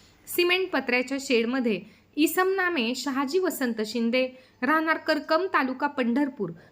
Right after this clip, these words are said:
व इसम नामे विजय बाबूराव बंजारी, राहणार करकम, तालुका पंढरपूर, हे अवैधरित्या जुगार अड्डा चालवत असताना, तसेच इसम नामे विजय बाबूराव बंजारी, राहणार करकम, तालुका पंढरपूर, हा पत्रा शेडच्या जवळच्या खोलीत त्याचे ताब्यात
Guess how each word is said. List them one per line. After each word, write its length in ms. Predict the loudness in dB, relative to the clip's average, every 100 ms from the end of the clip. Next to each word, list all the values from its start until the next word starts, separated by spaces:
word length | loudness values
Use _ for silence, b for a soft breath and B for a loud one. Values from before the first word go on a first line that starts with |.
| B
व 80 | 2
इसम 360 | 4 4 4
नामे 380 | 2 2 0 0
विजय 340 | 0 0 0 2
बाबूराव 480 | 4 2 2 0
बंजारी, 540 | 0 0 0 -2 -2 -2
राहणार 320 | 0 -2 -4
करकम, 460 | -2 -4 -2 -4 -2
तालुका 420 | 0 0 -2 -4
पंढरपूर, 640 | 0 2 2 0 -2 -2 -4 B B
हे 80 | 0
अवैधरित्या 840 | 2 4 4 6 6 4 2 0 0
जुगार 340 | 0 0 0
अड्डा 260 | 0 0 -2
चालवत 440 | 0 0 0 -4
असताना, 440 | -6 -4 -4 -4 -6 B B -4
तसेच 260 | 0 2 2
इसम 320 | -2 0 0
नामे 340 | 2 0 0
विजय 320 | 0 0 0
बाबूराव 440 | 4 2 2 -2 0
बंजारी, 500 | 0 -2 -2 -2 -2
राहणार 340 | -2 -2 -4
करकम, 480 | -4 -6 -4 -6 -4
तालुका 340 | -2 -2 -2 -4
पंढरपूर, 640 | -2 0 0 0 -2 -4 -6 B B B
हा 60 | 0
पत्रा 380 | 0 -4 -2 -2
शेडच्या 380 | -2 -2 0 -2
जवळच्या 440 | -2 -4 -4 -6
खोलीत 300 | -4 -4 -4 -6
त्याचे 260 | -10 -8
ताब्यात 420 | -2 -2 0 -2